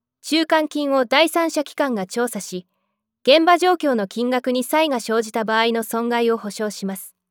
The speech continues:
代替工事会社への支払いが当初の契約金額を超える場合にも保証されます。ただし、保証料は工事会社、管理会社含むが負担することになるので、管理組合側から工事会社に申し入れしないと、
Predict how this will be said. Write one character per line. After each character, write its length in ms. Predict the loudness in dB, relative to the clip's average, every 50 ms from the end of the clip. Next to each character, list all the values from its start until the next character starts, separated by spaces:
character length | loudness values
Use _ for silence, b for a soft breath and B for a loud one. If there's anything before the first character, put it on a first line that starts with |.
| _ _ _ _ _ _
代 200 | 0 2 2 2
替 220 | 4 4 2 2 2
工 200 | 2 2 2 2
事 140 | 2 2
会 180 | 2 4 2 2
社 140 | 2 0 0
へ 80 | 0
の 100 | 0 -2
支 140 | -4 -6 -6
払 260 | -4 0 2 2 2
い 40 | 2
が 140 | 2 0 -2
当 220 | 0 0 2 2
初 160 | 2 0 -2 -2
の 100 | -2 -4
契 220 | -2 0 2 4
約 220 | 4 2 0 -2
金 180 | -6 -4 -2 -2
額 260 | -2 -2 -2 -2 -4
を 80 | -4 -4 -2
超 100 | 0 2
え 80 | 2 2
る 120 | 2 2
場 140 | 2 2 2
合 80 | 2
に 160 | 2 0 -2 -2
も 100 | -4 -4
保 160 | -6 -8 -6
証 180 | -4 -4 -4
さ 140 | -4 -4 -6
れ 100 | -6 -6
ま 120 | -6 -6 -8
す。 180 | -12 -16 -20 _ _ _ _ _ _ _ _ _ _ _
た 120 | 0 0
だ 100 | 2 0
し、 280 | 0 -4 -6 -12 -12 _ _ _ _ _ _ _ _ _
保 160 | _ 0 0 2
証 240 | 4 4 4 4
料 220 | 4 4 2 2 2
は 100 | 0 -2
工 240 | 0 2 4 4 4
事 160 | 4 2 0
会 160 | 0 0 0
社、 220 | -2 -4 -8 -8 _ _ _ _ _ _ _ _ _
管 240 | 2 2 4 4 4
理 100 | 2 2
会 160 | 2 2 2
社 140 | 0 -2 -6
含 280 | -6 -6 -4 -2 0
む 100 | 0 0
が 120 | -2 -4 -6
負 120 | -4 -2
担 180 | -2 -2 0 -2
す 100 | -2 -2
る 100 | -2 0
こ 100 | 0 0
と 100 | 0 0
に 120 | 0 0
な 100 | 0 0
る 80 | -2 -2
の 140 | -4 -4 -4
で、 160 | -6 -8 -10 _ _ _ _ _ _ _ _ _ _ _ _
管 220 | 0 2 2 4 4
理 120 | 2 0
組 260 | 0 0 0 2 4
合 140 | 4 4 4
側 220 | 2 2 2 2 2
か 100 | 0 0
ら 120 | 0 -2
工 260 | 0 2 2 2 2
事 120 | 2 2 2
会 160 | 2 2 0
社 140 | 0 -2 -2
に 80 | -2 -2
申 220 | 0 0 0 0
し 120 | -2 -2
入 120 | -2 0 0
れ 80 | 0
し 160 | 0 -2 -2 -4
な 80 | -4
い 80 | -4 -4
と、 200 | -6 -8 -8